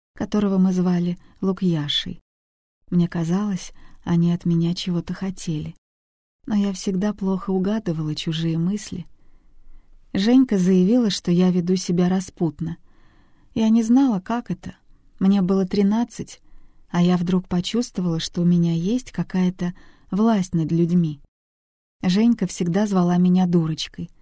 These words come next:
В школе со мной не играли, потому что я тупая и торможу.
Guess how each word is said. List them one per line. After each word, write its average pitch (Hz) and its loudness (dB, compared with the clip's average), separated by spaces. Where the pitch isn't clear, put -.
В - -12
школе 240 2
со 185 -2
мной 180 4
не 180 2
играли, 156 -4
потому 180 0
что 185 -6
я 180 -2
тупая 196 -4
и 156 -2
торможу. 160 -4